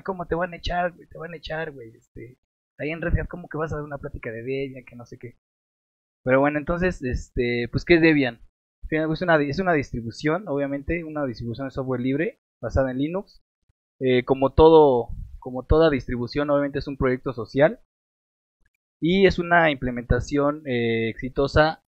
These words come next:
de integración de, entre varias, pues, entre muchas personas al-, alrededor del mundo, ¿no?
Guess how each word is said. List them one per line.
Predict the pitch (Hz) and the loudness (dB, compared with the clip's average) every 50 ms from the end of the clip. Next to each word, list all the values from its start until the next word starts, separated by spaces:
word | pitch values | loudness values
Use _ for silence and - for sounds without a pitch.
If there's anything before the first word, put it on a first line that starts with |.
| _ _ | _ _
de | 135 127 | -8 -8
integración | 127 123 - 123 123 120 117 - 139 139 139 139 | -2 -2 -2 0 0 -2 -2 -4 -6 -6 -2 0
de, | 139 135 123 117 113 110 110 110 107 107 101 - _ - - - - _ _ _ | 2 2 2 2 0 0 -2 -2 -4 -6 -8 -12 _ -20 -20 -20 -20 _ _ _
entre | 131 123 - - 131 | -14 -4 -2 -2 0
varias, | 123 135 135 139 139 135 131 123 120 113 110 107 107 - - _ - - | 2 2 2 4 2 2 2 2 0 -2 -4 -4 -8 -12 -18 _ -20 -18
pues, | - - | -4 -2
entre | 147 143 135 151 | -2 0 0 0
muchas | 151 170 175 208 185 | 0 0 -2 -2 -2
personas | - 139 123 - 143 147 147 151 147 - | -2 -4 -4 -4 -4 -2 -2 -4 -2 -2
al-, | 127 117 110 113 120 | -2 -4 -4 -6 -6
alrededor | 120 113 113 117 120 120 120 127 131 | -6 -6 -4 -2 -2 0 0 0 0
del | 131 123 120 | -2 -4 -4
mundo, | 120 123 120 113 110 110 | -6 -8 -8 -8 -10 -10
¿no? | 113 123 - | -12 -16 -18